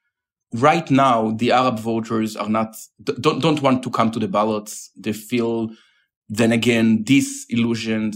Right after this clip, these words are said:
and they feel that they voted again in vain. And, uh, more than, oh, half,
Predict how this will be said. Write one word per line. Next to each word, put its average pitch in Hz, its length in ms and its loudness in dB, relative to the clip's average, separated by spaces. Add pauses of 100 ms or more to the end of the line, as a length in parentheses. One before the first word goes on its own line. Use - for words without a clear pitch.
(120)
and 107 360 -4
they 110 120 -4
feel 123 280 -2 (100)
that 110 160 -8
they 110 140 -2
voted 117 500 -4
again 110 420 -2
in 117 160 2
vain. 104 340 -6 (720)
And, 117 360 2
uh, 104 600 -2 (240)
more 127 280 2
than, 156 520 2
oh, - 140 -6 (100)
half, - 360 -2